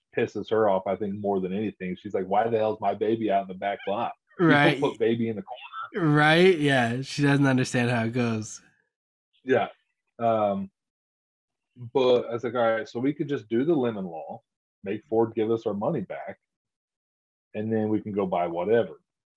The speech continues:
Speaker 1: Or we can wait, ride it out, get the Bronco back, and then just try to sell it, or just keep it."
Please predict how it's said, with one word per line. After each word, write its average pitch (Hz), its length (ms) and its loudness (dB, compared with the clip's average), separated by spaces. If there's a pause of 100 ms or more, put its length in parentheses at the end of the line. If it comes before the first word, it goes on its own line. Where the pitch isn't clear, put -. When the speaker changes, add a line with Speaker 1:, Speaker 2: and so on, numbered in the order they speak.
(320)
Speaker 1:
Or 107 540 2 (600)
we 107 140 -4
can 98 200 -6
wait, 110 360 0
ride 98 280 -4
it 127 100 -2
out, 87 280 -6 (420)
get 117 160 -4
the 110 60 0
Bronco 101 460 -2
back, 73 280 -12 (460)
and 113 140 -6
then 101 200 -2
just 92 160 -6
try 101 140 -2
to 87 120 -6
sell 101 460 0
it, 87 160 -6 (640)
or 117 140 0
just 131 220 0
keep 104 220 -8
it." 98 200 -4